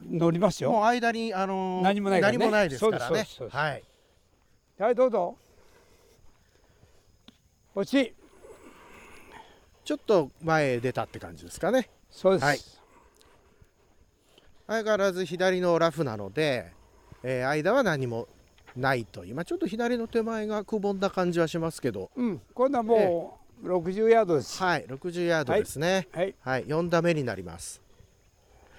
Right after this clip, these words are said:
Speaker 2: でもボールも見えてて、
Speaker 1: あ、いいとこですよ。
Speaker 2: ライはすごく
Speaker 1: そう、いいとこ、
Speaker 2: ラフですけど、
Speaker 1: いいとこ。
Speaker 2: いいですね。
Speaker 1: うん、
Speaker 2: はい。
Speaker 1: これを、はちゃんと当たればね、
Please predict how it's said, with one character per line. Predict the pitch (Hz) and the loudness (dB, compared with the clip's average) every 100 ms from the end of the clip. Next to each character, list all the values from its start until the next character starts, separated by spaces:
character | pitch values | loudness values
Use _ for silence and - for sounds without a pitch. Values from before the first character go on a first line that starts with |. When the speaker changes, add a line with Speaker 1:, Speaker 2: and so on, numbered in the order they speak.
| - - | -18 -6
Speaker 2:
で | 285 | -2
も | 196 | 0
ボ | 170 247 | 0 0
ー | |
ル | 262 | 0
も | 254 247 - | 0 -2 -2
見 | 214 | -2
え | 262 | -4
て | 208 147 | -2 -2
て、 | 123 120 | 0 2
Speaker 1:
あ、 | 214 214 | 4 4
い | 254 | 4
い | |
と | 311 | 2
こ | 240 | 0
で | 151 | 0
す | 180 | 0
よ。 | |
Speaker 2:
ラ | 254 302 | 4 4
イ | |
は | 226 135 | 4 0
す | 123 | 0
ご | 175 175 | 0 2
く | 143 | 2
Speaker 1:
そ | |
う、 | 202 | 2
い | 226 | 2
い | |
と | 208 | 2
こ、 | 214 | 4
Speaker 2:
ラ | 214 | 4
フ | |
で | 165 135 | 2 0
す | - | 0
け | 120 | 0
ど、 | 113 | 0
Speaker 1:
い | |
い | |
と | 123 | 0
こ。 | |
Speaker 2:
い | 247 | 2
い | |
で | 170 | 0
す | 120 143 | 0 0
ね。 | 190 170 | 0 2
Speaker 1:
う | |
ん、 | 175 147 123 | 2 0 -2
Speaker 2:
は | 123 | 0
い。 | |
Speaker 1:
こ | 120 | 2
れ | 202 | 2
を、 | 214 220 214 214 208 | 2 2 0 -2 2
は | 220 | 2
ち | 180 | 2
ゃ | 196 | -2
ん | 165 | 2
と | |
当 | 160 139 | 0 2
た | 165 | 2
れ | 151 | 2
ば | 131 | 0
ね、 | 160 160 | 0 0